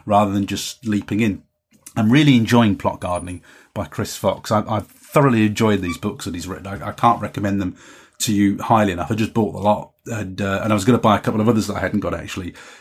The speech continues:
um, because I'm just enjoying them so much. So highly recommended those books. Um, all my books are live on all channels now, by the way. Everything's live on all channels, which is fab. So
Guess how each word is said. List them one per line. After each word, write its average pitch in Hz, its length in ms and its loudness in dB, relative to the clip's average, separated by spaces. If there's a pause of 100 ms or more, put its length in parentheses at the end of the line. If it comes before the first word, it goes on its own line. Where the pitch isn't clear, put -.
(120)
um, 101 380 2
because 104 280 -2
I'm 92 100 -2
just 98 180 -4
enjoying 110 380 2
them 92 120 -4
so 87 200 -2
much. 82 380 -10
So 104 300 2
highly 143 320 4
recommended 98 520 -4
those 85 200 -16
books. - 440 -14 (920)
Um, 143 360 2
all 185 160 4
my 185 120 6
books 165 300 0
are 147 60 4
live 143 260 6
on 131 60 4
all 156 160 4
channels 131 440 2
now, 80 300 -8
by 92 160 -2
the 85 80 -10
way. 82 240 -10
Everything's 151 400 0
live 113 400 4
on 113 100 0
all 107 140 0
channels, 82 640 -8
which - 220 -12
is - 100 -10
fab. 95 300 -2
So 104 320 0